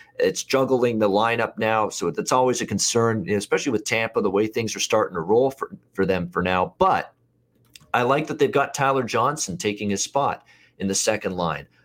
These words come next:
I've talked about it the last couple of games. He's been more noticeable. He's had more chances.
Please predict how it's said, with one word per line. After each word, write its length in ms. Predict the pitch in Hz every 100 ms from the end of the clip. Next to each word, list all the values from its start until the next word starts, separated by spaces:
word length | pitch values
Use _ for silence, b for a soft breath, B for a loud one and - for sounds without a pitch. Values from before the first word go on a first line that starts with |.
| b
I've 180 | - 104
talked 280 | 143 123 -
about 240 | 107 117
it 80 | 113
the 80 | 107
last 320 | 113 113 -
couple 260 | 120 - 104
of 80 |
games. 320 | 98 107 113 -
He's 140 | 113
been 140 | 117
more 180 | 110 110
noticeable. 640 | 104 107 123 - 90 82 76
He's 180 | 101
had 140 | 117 107
more 180 | 113 110
chances. 540 | - 113 120 -